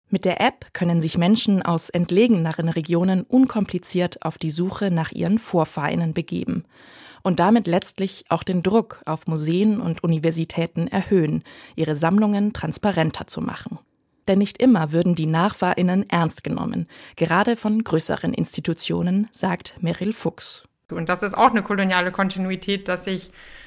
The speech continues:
Speaker 2: Museen, Universitätssammlungen als wichtigere Ansprechpersonen in diesem komplexen Themenfeld sehen, als Personen, die vielleicht einfach nur betroffen sind.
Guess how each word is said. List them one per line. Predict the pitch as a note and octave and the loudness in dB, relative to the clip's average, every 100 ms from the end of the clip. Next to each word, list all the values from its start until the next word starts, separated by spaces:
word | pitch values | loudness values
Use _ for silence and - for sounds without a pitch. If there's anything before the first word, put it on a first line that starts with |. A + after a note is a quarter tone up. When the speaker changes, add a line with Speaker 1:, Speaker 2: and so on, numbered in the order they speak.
| - - - | -20 -20 -8
Speaker 2:
Museen, | G3 F#3+ G3+ A3 G#3+ | -4 -2 0 0 0
Universitätssammlungen | G#3+ G3 F#3 F#3 F#3+ G#3+ G#3+ G3+ G3 G3 F#3+ F#3+ G3 - - - - - | 0 0 0 -2 -2 0 0 2 2 0 0 -2 -4 -10 -20 -20 -20 -14
als | - G3 F#3+ F#3 - - - - - - | -4 -2 -2 -4 -10 -10 -12 -14 -16 -14
wichtigere | F#3 A#3+ C4 A#3+ G3 G3 F#3 - | -2 0 0 -2 2 2 2 2
Ansprechpersonen | G3 A3 - F3+ F3+ F#3+ E3+ F3+ F3+ | 0 -2 -6 -8 -4 -4 -2 -4 -4
in | F#3+ G3 | 0 0
diesem | F#3+ G3 F#3 | 0 -4 -4
komplexen | F3+ F#3 F3 G3 G3+ G3+ F3+ | -4 -6 -2 -2 -2 -6 -4
Themenfeld | G#3+ G#3 F#3+ F3+ F3 E3+ | -2 -2 -4 -4 -6 -6
sehen, | F#3+ F3+ F#3 | -6 -6 -6
als | - F3 F#3 - - - | -6 -6 -6 -10 -14 -12
Personen, | - F3+ F#3 F#3+ | -6 -4 0 -2
die | F#3 | -2
vielleicht | - F#3 F#3+ G3 - - - - - - | -6 0 2 2 -4 -16 -20 -20 -20 -4
einfach | G3+ A3+ A3+ G#3+ G#3 | 0 0 2 0 0
nur | G#3+ | -2
betroffen | F#3+ F#3 - A3+ A3+ F#3+ | -2 -4 2 2 2 -4
sind. | F#3+ A#3 | -2 -4